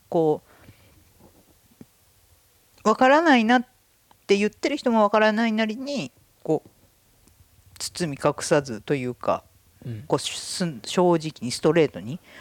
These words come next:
Speaker 1: 話してくれるから、まあ、そういう意味ではすごく今までも恵まれてるし、まあ、嫌な人もいなかったし、
Speaker 2: うん。
Speaker 1: うん。
Speaker 2: うん。
Speaker 1: なんか、まあ、
Speaker 2: やってけそうだなと。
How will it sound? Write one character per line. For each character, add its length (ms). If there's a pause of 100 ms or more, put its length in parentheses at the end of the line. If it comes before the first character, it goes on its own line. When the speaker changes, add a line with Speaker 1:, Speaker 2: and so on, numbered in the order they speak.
(180)
Speaker 1:
話 260
し 20
て 60
く 360
れ 220
る 260
か 160
ら、 160
ま 160
あ、 40
そ 160
う 40
い 60
う 80
意 160
味 80
で 80
は 100
す 160
ご 100
く 120
今 180
ま 120
で 100
も 200
恵 160
ま 200
れ 140
て 120
る 140
し、 420 (500)
ま 80
あ、 40
嫌 180
な 80
人 160
も 100
い 60
な 120
か 100
っ 100
た 80
し、 500 (640)
Speaker 2:
う 60
ん。 40
Speaker 1:
う 20
ん。 520
Speaker 2:
う 100
ん。 120 (560)
Speaker 1:
な 120
ん 20
か、 120
ま 360
あ、 40 (580)
Speaker 2:
や 80
っ 20
て 100
け 60
そ 100
う 40
だ 100
な 100
と。 140